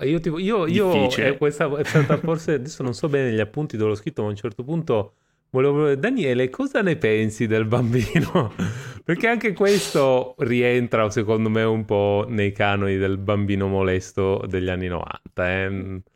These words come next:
Speaker 2: Sì, sì, sì, assolutamente. Meglio di Penny, però <laughs> comunque,
Speaker 1: Comunque.
Speaker 2: eh, assolutamente. Ma più che altro, cioè, questo bambino San Francesco, così, che
Speaker 1: Sì.
Speaker 2: è, è, è proprio basic, basic,
Speaker 1: Sì,
Speaker 2: eh, cioè,
Speaker 1: abbastanza.
Speaker 2: non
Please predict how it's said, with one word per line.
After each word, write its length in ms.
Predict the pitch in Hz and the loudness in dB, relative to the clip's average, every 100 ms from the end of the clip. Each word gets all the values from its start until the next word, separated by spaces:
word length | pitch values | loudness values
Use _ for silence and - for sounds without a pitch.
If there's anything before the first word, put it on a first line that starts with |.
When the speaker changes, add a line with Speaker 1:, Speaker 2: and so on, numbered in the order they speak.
| _ - | _ -2
Speaker 2:
Sì, 320 | 139 131 123 | 2 4 2
sì, 160 | 113 104 | 0 -2
sì, 180 | 117 | 0
assolutamente. 800 | 107 101 113 107 113 113 104 101 | 0 0 -2 -2 0 0 0 0
Meglio 440 | 127 151 202 180 156 | 2 2 2 2 2
di 120 | 147 | 2
Penny, 560 | 143 147 170 175 175 | 2 2 4 4 4
però 400 | 170 139 120 127 | 2 0 2 2
<laughs> 0 | |
comunque, 360 | - 190 143 127 208 | 2 0 0 4 4
Speaker 1:
Comunque. 640 | 214 196 185 185 170 170 - 208 - - - | 6 2 2 4 4 4 2 -2 -4 -8 -10
Speaker 2:
eh, 540 | - 107 110 113 113 113 | 0 2 2 2 2 2
assolutamente. 1000 | 117 117 131 123 120 123 113 117 113 123 | 2 2 0 2 2 2 2 2 2 2
Ma 140 | 165 | 0
più 120 | - 151 | 0 2
che 100 | 131 | 2
altro, 960 | 135 123 131 117 107 101 95 95 98 98 | 2 2 4 4 4 4 4 4 2 0
cioè, 200 | 110 - | -2 -2
questo 560 | 107 - 104 101 110 - - _ _ | -6 -2 -2 -2 -8 -16 -20 _ _
bambino 500 | - 110 110 107 110 | -4 0 2 2 0
San 200 | 110 113 | 0 -2
Francesco, 840 | 107 107 110 - 98 101 - 101 95 | 0 0 0 0 0 0 0 -6 -4
così, 600 | 104 101 98 98 101 95 | -4 -2 -2 -2 -4 -4
che 360 | 98 90 85 85 | -6 -4 -6 -6
Speaker 1:
Sì. 60 | 101 | -6
Speaker 2:
è, 300 | 107 113 117 | -4 -2 0
è, 640 | 139 123 - 113 104 101 | 2 0 0 2 2 2
è 60 | 101 | 0
proprio 320 | 107 - 113 | -2 0 2
basic, 500 | 101 104 101 107 - | 2 2 2 -2 -2
basic, 420 | 104 101 101 98 | 0 2 2 0
Speaker 1:
Sì, 300 | 98 101 92 | 0 0 0
Speaker 2:
eh, 40 | |
cioè, 120 | 107 104 | 0 0
Speaker 1:
abbastanza. 640 | 104 104 104 101 95 95 | 2 0 0 0 0 -2
Speaker 2:
non 140 | 101 | -2